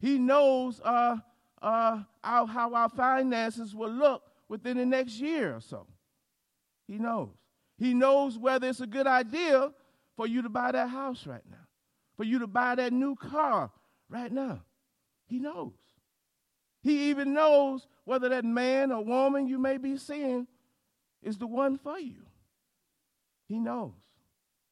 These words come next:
Whatever thought comes to your mind, whatever decision or choice that you have to make,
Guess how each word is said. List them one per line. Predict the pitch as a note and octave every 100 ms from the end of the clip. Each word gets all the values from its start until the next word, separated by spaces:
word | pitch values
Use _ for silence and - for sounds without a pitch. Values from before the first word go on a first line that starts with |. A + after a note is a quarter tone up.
| _ _ _ _ _ _
Whatever | F#3 A3+ A#3
thought | A3 A#3+ C4 A3
comes | - C4 C4+
to |
your | C4 C4
mind, | C4 C4+ C4+
whatever | B3 G#3
decision | F#3 E3+ - C4+ C4+ C4
or | A3+
choice | - C#4+ C4+ C#4+ - _ _
that | G#3 -
you | A#3 C4+
have | B3+ C4+ -
to | C#4+
make, | D4 E4 A#3